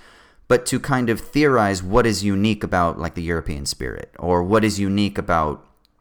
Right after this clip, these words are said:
the kind of liberal subject. And it, it only makes sense insofar as the liberal subject is not the ill-, the illiberal subject, you know, the barbarian, the, the, the,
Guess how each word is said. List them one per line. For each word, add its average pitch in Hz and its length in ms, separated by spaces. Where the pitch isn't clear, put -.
the 90 100
kind 95 180
of 82 80
liberal 87 360
subject. - 720
And 107 200
it, 113 240
it 113 160
only 127 320
makes 110 320
sense 110 500
insofar 107 640
as 90 100
the 92 80
liberal 90 260
subject 92 380
is 101 160
not 98 540
the 95 120
ill-, 85 540
the 104 320
illiberal 78 420
subject, 62 540
you 90 60
know, 78 100
the - 80
barbarian, 73 760
the, 69 420
the, 76 200
the, 69 220